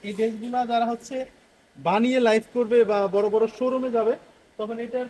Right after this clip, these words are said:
প্রাইস হয়ে যাবে হচ্ছে আঠারোশো থেকে দুই হাজার টাকা। এই যে দেখছেন কত সুন্দর। এটা কিন্তু এক্সট্রা একটা কাপড়, আহ, অ্যাডজাস্ট করে এরপরে হচ্ছে ডিজাইন করা হয়েছে।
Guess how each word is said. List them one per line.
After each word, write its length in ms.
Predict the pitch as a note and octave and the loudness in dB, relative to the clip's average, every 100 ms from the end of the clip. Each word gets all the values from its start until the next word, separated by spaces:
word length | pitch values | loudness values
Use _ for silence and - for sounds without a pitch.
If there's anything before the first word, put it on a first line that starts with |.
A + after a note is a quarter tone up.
| - | -6
প্রাইস 300 | G#3 A3+ B3+ | -4 -4 -4
হয়ে 120 | A#3+ | -4
যাবে 200 | B3 A#3+ | -2 -2
হচ্ছে 400 | A#3+ - - B3+ | -4 -6 -2 -2
আঠারোশো 460 | F3+ F#3+ G#3+ A3 | 0 -2 -2 -2
থেকে 300 | A3+ A#3 C4+ E4+ - _ _ _ E3 | -2 -2 -2 -6 -12 _ _ _ -2
দুই 160 | G#3+ | 4
হাজার 220 | A3+ F#3+ F3 | 6 4 2
টাকা। 160 | C3 D3+ | -2 -4
এই 60 | |
যে 100 | D#3 | -2
দেখছেন 340 | E3+ F3 G3+ D#3+ | -4 -4 -4 -2
কত 180 | F3+ | -4
সুন্দর। 280 | F#3+ G3+ F#3+ G#3 | -4 -4 -4 -2
এটা 180 | G#3+ | -2
কিন্তু 300 | A#3+ B3 C#4 | -2 -4 -2
এক্সট্রা 460 | C4+ G#3 A3 - C4 | -2 -2 -4 -6 -6
একটা 200 | B3 B3+ | -6 -4
কাপড়, 360 | A#3+ A3+ B3 G#3+ | -2 -4 -4 -10
আহ, 560 | - - D#3+ D3+ D#3 D3+ _ | -12 -8 -2 0 0 -2 _
অ্যাডজাস্ট 520 | F3 F#3 F3 A3+ A3+ | -2 -2 2 0 0
করে 280 | - B3 C#4 | -4 -6 -4
এরপরে 300 | C4 A3+ A#3 | -4 0 2
হচ্ছে 320 | A#3 A#3 D4+ F4 - - _ - _ - | 2 0 -4 -6 -10 -20 _ -20 _ -4
ডিজাইন 260 | G3 G#3+ G3 | 2 2 4
করা 160 | F3 | 2
হয়েছে। 340 | D#3+ D3+ - | 0 -2 -6